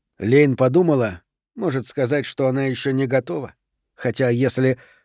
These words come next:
потянуть ещё немного, то станет слишком очевидным, что его прикосновение значит больше, чем просто снятие боли.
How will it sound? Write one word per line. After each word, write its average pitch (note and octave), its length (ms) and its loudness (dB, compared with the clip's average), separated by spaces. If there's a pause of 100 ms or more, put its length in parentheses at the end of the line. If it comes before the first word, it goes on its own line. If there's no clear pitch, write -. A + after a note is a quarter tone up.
(120)
потянуть C#3+ 480 0
ещё C#3 400 -2
немного, B2+ 560 -2 (340)
то - 140 -10
станет F3 360 -2
слишком D#3 440 -2
очевидным, C#3+ 540 0
что - 140 -4
его B2 180 4
прикосновение B2+ 840 2 (280)
значит C3+ 460 -2
больше, C3+ 400 -2
чем A#2+ 240 -6
просто C3 380 -4
снятие A#2+ 520 -4
боли. G#2 340 -8